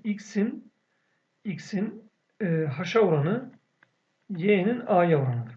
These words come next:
Benim X'i ne yapmam gerekiyor? E, daha doğrusu Y'yi X cinsinden yazmam lazım.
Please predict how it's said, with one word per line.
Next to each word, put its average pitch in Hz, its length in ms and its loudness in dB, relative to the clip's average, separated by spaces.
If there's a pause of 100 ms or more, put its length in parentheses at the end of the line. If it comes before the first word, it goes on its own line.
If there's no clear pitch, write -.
Benim 233 360 -2 (520)
X'i 262 580 -6 (800)
ne 196 80 2
yapmam 214 340 6
gerekiyor? 208 520 0 (460)
E, 226 60 -2 (880)
daha 196 120 2
doğrusu 151 200 -2
Y'yi 170 480 0
X - 220 -8
cinsinden 214 320 -2
yazmam 156 400 0
lazım. 123 340 -4